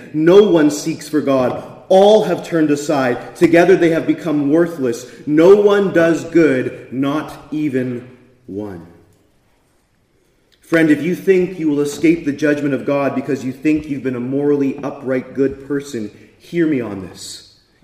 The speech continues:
Hear me. You will not escape the judgment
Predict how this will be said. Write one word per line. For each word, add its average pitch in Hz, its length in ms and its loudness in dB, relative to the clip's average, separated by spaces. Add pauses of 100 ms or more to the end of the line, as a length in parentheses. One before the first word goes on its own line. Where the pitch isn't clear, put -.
Hear 156 320 -2
me. - 220 -10 (760)
You 131 180 -14
will 135 140 -6
not 110 500 -14 (140)
escape - 760 -12
the 120 80 -14
judgment - 580 -16